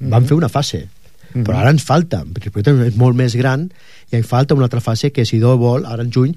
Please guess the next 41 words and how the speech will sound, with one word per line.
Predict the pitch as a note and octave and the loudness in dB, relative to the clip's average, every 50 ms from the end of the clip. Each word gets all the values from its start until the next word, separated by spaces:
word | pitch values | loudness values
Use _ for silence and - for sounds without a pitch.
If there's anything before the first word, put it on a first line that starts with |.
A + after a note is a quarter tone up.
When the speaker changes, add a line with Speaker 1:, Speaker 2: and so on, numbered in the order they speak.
| - - - - | -10 -18 -10 -4
Speaker 1:
tornarem | - B2+ A#2+ A#2 A#2 A2 A#2+ | -2 -2 0 0 0 0 0
a | C3 B2+ | 0 0
fer | - A#2+ A#2 | 0 0 0
la | C3 | 0
segona | - - G#2 F#2+ G2 G2+ G#2 A#2 A#2+ C3 - - - - - - - | 0 0 -2 -2 0 0 0 0 0 -2 -6 -12 -20 -20 -20 -20 -2
part | - C#3 C3 C3 C3+ F#3 - | 2 2 4 4 2 0 -2
i | B2 A#2+ A2 | -6 -6 -4
anirem | G#2 G2 G2 A2+ A#2+ G#2 | -4 -2 0 0 0 0
a | F2 | 0
l'altre | F2+ F#2+ B2 A2 - C#3 C3+ | -2 -4 -4 -2 -4 -4 -4
costat | C#3 B2 - - B2+ A#2+ | -4 -6 -2 -2 -2 2
del | A#2 A2 G#2 | 2 2 2
riu, | A#2 B2+ C#3 B2 A#2 A2+ | 4 2 2 2 2 0
Ripoll, | A2+ G#2+ G2+ - B2 C3 A#2+ A#2 C3 G3+ | -4 -8 -4 -2 0 0 0 0 -2 -4
Speaker 2:
Mhm. | - B2 G2+ G#2 A#2 C#3 D3 C3+ | -4 -4 -4 -4 -6 -8 -8 -10
Speaker 1:
eh, | - E2 G2+ | -8 -4 -4
la | A2 - | -4 -4
zona | - - D#2 | -4 -8 -10
de | D2 D2+ | -10 -10
Tiana, | C#2+ - F2 E2+ F2 F2+ F2 E2+ E2 D#2+ D#2+ | -12 -12 -10 -8 -8 -8 -8 -8 -8 -10 -10
Pont | - - D2+ E2+ | -12 -10 -6 2
Vell, | G2+ C3+ D3+ D3+ D3 C#3+ D3 F3 F#3 | 4 4 4 4 4 2 0 -2 -6
Speaker 2:
Mhm. | - B2+ A2 G2+ A#2+ C#3 C#3 - - - | -8 -10 -10 -10 -10 -12 -16 -18 -20 -12
Speaker 1:
i | - B2 A2+ A2 A2 G#2+ | -8 -4 -2 -2 -2 -2
zona | G2+ - G#2+ F#2+ | -2 -4 -6 -6
de | E2 D#2+ | -6 -8
Can | - D2 D2 | -12 -10 -4
Mas, | F2 C3 D#3+ E3 D#3 D#3 D#3+ E3+ F3 F3+ D#3 - | 0 0 2 2 2 2 2 0 0 -4 -6 -4
i | - | -4
Speaker 2:
Mhm. | A#2 G2+ | -4 0
Speaker 1:
zona | G2+ A2 G#2 F#2+ F#2 | 0 0 0 -2 -4
de | F2 E2 E2+ F2 | -8 -10 -12 -14
Maragall, | E2 E2 - E2+ G#2 D3+ E3 D#3+ D#3+ D#3+ E3 F3 | -14 -14 -8 -2 0 2 2 4 2 2 2 0
i | F3 C3 A#2+ | -2 -2 -4
zona | - A2+ G#2 G2 G2 | -2 -2 -4 -2 -2
de, | F#2+ G2+ G2+ G2 G2 G2 F#2+ F#2 F2+ F2+ F#2 | -2 -2 -2 -2 -2 -2 -2 -2 -4 -4 -6
bueno, | F2 E2 D#2+ F#2+ C3 F3 - - - - | -6 -6 -4 -4 -4 -4 -4 -12 -18 -10
pues, | - F#2 E2 - - - - - - | -8 -8 -8 -8 -12 -16 -20 -16 -8
de | - G#2 | -6 -6
Gasó | F#2 F2 - F#2+ E2+ | -6 -4 -4 0 2
Vargas. | C3 E3 E3+ C#3+ D3 F3 F3+ | 2 2 4 2 2 0 -2